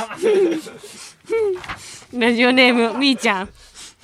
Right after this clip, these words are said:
親が出張で帰ってこない夜、友達から借りたバイブを使って。<laughs> ちょっと、ちょっと待って。ちょっと待って。あの、えー、すごい嫌や。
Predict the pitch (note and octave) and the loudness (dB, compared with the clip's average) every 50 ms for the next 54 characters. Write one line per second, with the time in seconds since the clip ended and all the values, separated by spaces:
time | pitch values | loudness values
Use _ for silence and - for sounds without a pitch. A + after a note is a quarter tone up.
0 | - - E3+ - _ _ _ - - B3+ D#4 G4+ A4 A4 F4+ G4 F4 - - C4+ | -20 -20 -20 -20 _ _ _ 0 2 4 6 6 4 4 2 0 -2 -2 -4 -6
1 | A#3 - - F4+ F#4 F#4+ F#4 F#4+ - G4+ G#4+ G#4+ - - D#4 - C#4 C4+ B3+ A#3 | -6 -2 0 2 4 4 2 4 4 4 4 4 2 -2 -2 0 2 2 2 2
2 | A3+ A#3 B3 A3+ G#3+ G3+ - - - - _ _ - B3+ D4 F4+ F#4 G#4 F#4 - | 2 2 2 2 0 -2 -4 -8 -16 -20 _ _ 0 2 2 4 2 2 0 0
3 | - F#4+ F#4 F4+ F4+ F4+ F#4 E4+ F4+ D#4+ F4+ F4+ C#4+ E4 E4+ F4+ F4+ C#4+ D4 B3 | 0 2 2 2 2 2 2 0 2 2 2 2 4 4 4 2 2 0 -2 -2
4 | G3+ - - - A3+ - - - - G#3+ A#3+ G#3+ A3+ E4+ E4+ - - - - - | -2 -4 -6 -6 -6 -6 -6 -4 0 0 0 0 0 -4 -8 -8 -4 -4 -4 -4
5 | - - - - - - A#3 B3 A#3+ - - - A3+ - - - - - D4+ C4+ | -4 -4 -6 -4 -4 -4 -4 -4 -4 -6 -6 -6 -6 -4 -2 0 2 2 2 2
6 | B3+ C4 B3+ A#3+ G#3+ - - - C4+ A#3 - - - - - - - - - - | 0 -2 -6 -8 -10 -8 -8 -6 -8 -8 -8 -12 -14 -14 -14 -12 -8 -6 0 0
7 | F4+ - - B3 G#3+ G3+ G#3 - F#4 - - F#4 - - C#5 D5 - C#5+ - - | 0 2 2 2 2 4 2 2 0 0 0 0 2 2 0 0 0 0 -2 -2
8 | - - E4 - - F#4+ - - - D#4+ C4 A#3 A#3 C4 A3+ A3+ D4+ D#4 G4 - | -2 -2 -2 0 0 0 0 2 0 2 2 2 0 0 0 2 2 2 2 0
9 | - _ - - - - _ _ A#3+ A#3 C4 A#3 F#3+ C#4+ B3+ C#4 - - - - | -4 _ -18 -20 -20 -20 _ _ -2 0 2 4 4 4 4 4 2 -4 -10 -12
10 | - B4+ A4 - - - C4+ B3+ - - D4 - - - B4 C#5 C5+ - - - | -10 -10 -10 -12 -8 -4 -2 -2 0 0 0 2 2 2 0 0 -2 -8 -14 -12
11 | B4+ B4+ G4 - - - - B3+ B3+ A#3+ D4+ G#4 A4 G4+ E4+ C4+ B3 A#3 A3+ G#3+ | -10 -10 -10 -10 -10 -8 -4 -2 0 2 4 4 6 6 4 4 4 2 0 -2
12 | F#3+ - | -4 -6